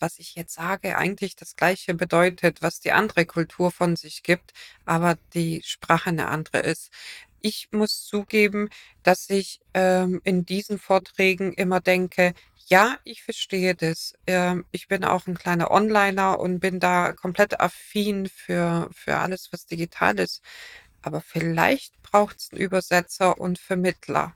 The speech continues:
ja? Und jetzt ist die Frage, wer findet sich am Markt, der diesen Job machen kann und, äh, möchte, ja, um diese zwei Komponenten zusammenzubringen.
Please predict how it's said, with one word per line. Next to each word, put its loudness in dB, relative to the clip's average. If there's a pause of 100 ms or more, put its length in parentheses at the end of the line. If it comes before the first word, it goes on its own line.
(140)
ja? -2
Und -6
jetzt -8
ist -20
die -20
Frage, 0
wer 0
findet -6
sich -8
am -4
Markt, 0
der 0
diesen -6
Job -4 (640)
machen -10
kann -6
und, -6
äh, -4
möchte, -2 (180)
ja, -6
um -6
diese -10
zwei -4
Komponenten -6
zusammenzubringen. -8